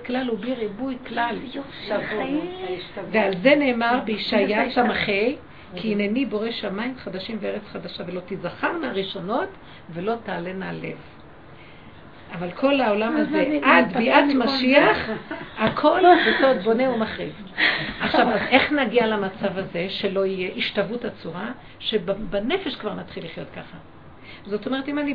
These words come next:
Speaker 1: אני מתחיל להגיד, "אוי, בשביל אותי זה נורא גרוע", אני אומרת לה, "זה לא נורא גרוע, זה ככה."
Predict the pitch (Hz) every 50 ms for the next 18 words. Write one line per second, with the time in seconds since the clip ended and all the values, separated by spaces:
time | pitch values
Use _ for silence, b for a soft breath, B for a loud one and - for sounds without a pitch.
0 | 226 240 - 226 220 220 214 - - 220 214 185 214 214 208 B B B B B
1 | B - - 440 440 415 349 311 226 - - - 277 269 - 285 254 311 294 269
2 | 277 254 240 247 247 285 320 269 294 330 311 277 254 240 240 240 240 240 247 -
3 | - 240 240 233 233 - - - - B B B B B B - - 262 233 220
4 | 202 233 262 269 311 320 311 277 254 254 214 226 233 226 220 208 196 170 165 -
5 | - - - - - - 302 294 - 330 277 - - 190